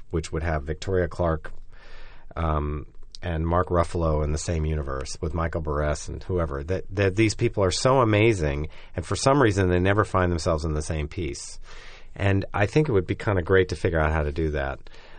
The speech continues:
Um, and I'm always looking for a piece which usually doesn't normally find its way in the theater and see if I can find a way to put it in. And that's, those are always off in the corner. Um, uh,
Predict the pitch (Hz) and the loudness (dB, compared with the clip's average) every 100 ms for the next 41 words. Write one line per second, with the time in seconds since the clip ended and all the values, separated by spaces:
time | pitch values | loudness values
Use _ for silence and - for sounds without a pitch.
0 | - 92 90 87 90 90 90 - - - | -6 2 4 4 4 2 -2 -4 -4 -4
1 | - - 107 101 104 98 - - - - | -4 2 6 6 6 2 -4 -14 -18 -8
2 | - 120 101 135 180 143 131 127 113 117 | 0 2 4 8 8 8 2 2 4 4
3 | 101 117 110 101 87 101 101 98 90 87 | 2 2 0 2 0 0 0 2 0 -2
4 | 82 - 92 92 95 85 - 87 82 78 | -8 -8 0 2 4 2 0 -2 -2 -2
5 | 82 78 76 - 85 78 71 76 82 76 | -2 -2 -2 -2 0 2 0 0 -2 -2
6 | 73 76 - 76 73 73 73 - 73 73 | -2 -4 -4 -4 -2 -4 -4 -4 -4 -2
7 | 73 65 67 - 82 87 87 - 85 85 | -4 -4 -8 -6 -2 0 0 -2 -2 0
8 | 78 76 73 71 67 76 71 82 73 64 | 2 2 2 0 -4 -6 -6 -6 -6 -6
9 | 65 - - - - - - 71 73 73 | -8 -12 -16 -16 -18 -16 -6 -6 -4 -8
10 | - - - - - 78 76 | -14 -18 -16 -12 -2 0 0